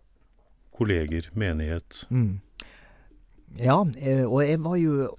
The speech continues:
Speaker 2: ble også, mm, overtalt til å, å stille opp i et, eh, intervju med, med lokalavisa, eh, der jeg sto fram, eh,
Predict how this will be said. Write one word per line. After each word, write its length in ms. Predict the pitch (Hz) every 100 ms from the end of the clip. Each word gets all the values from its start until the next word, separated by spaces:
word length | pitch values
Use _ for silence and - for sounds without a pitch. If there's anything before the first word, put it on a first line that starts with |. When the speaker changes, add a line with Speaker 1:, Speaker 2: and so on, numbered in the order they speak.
| -
Speaker 2:
ble 220 | - 160 175
også, 340 | - - 214 151 123
mm, 380 | 113 123 113 90 - -
overtalt 540 | 139 160 - 117 113
til 160 | - 104
å, 60 | 101 98
å 80 | 113
stille 360 | - 127 123
opp 280 | - - -
i 140 | 95 98
et, 300 | - - 101
eh, 240 | 98 95
intervju 520 | 95 123 - 139 196 95
med, 540 | 87 95 92 92 92 95 - - -
med 440 | 90 98 101 98
lokalavisa, 800 | 110 - 120 175 143 - - - 98 - - - - - -
eh, 300 | 92 98 98
der 240 | 95 110
jeg 80 | 113
sto 180 | - 120
fram, 440 | - 120 131 110 90
eh, 260 | 90 92